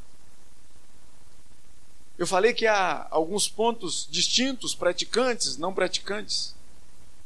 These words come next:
resultados bons e resultados ruins, e algumas coisas em comum, que são os ouvintes e que são as calamidades. Agora, o que mais tem em comum nessa passagem pra gente?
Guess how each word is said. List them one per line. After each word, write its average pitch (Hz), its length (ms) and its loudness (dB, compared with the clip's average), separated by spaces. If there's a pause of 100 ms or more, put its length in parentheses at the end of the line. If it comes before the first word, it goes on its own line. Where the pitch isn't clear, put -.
(180)
resultados 170 560 0
bons 202 520 4
e 143 40 -2
resultados 165 560 -2
ruins, 180 520 -4 (880)
e 170 60 6
algumas 190 360 6
coisas 220 300 6
em 233 100 -2
comum, 226 400 4
que 170 120 -4
são 208 220 2
os 196 120 2
ouvintes 190 680 2 (1000)
e 156 80 -2
que 180 100 0
são 185 220 2
as 175 100 0
calamidades. 165 880 -2 (1400)
Agora, 240 240 2
o - 40 -2
que 254 120 -4
mais 214 440 0
tem 208 200 -2
em 202 40 -4
comum 202 420 2
nessa 151 240 -2
passagem 139 480 -4
pra 151 160 -4
gente? 143 400 -6